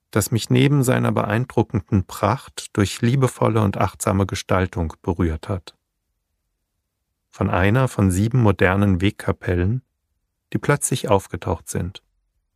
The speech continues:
Wir haben uns vorgenommen, auch die anderen sechs eines Tages zu besuchen. So Gott will,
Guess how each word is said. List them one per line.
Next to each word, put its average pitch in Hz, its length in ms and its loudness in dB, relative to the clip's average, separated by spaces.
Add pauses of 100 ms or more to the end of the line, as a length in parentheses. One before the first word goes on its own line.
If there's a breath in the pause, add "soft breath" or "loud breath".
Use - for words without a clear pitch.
(800)
Wir 110 160 6
haben 156 180 4
uns 117 140 2
vorgenommen, 127 760 2 (240)
auch 107 240 2
die 139 160 0
anderen 101 440 2
sechs - 480 -2 (140)
eines 92 300 2
Tages 87 380 -2
zu 92 120 -4
besuchen. 90 600 -4 (1040)
So 87 220 0
Gott - 320 -2
will, 82 280 2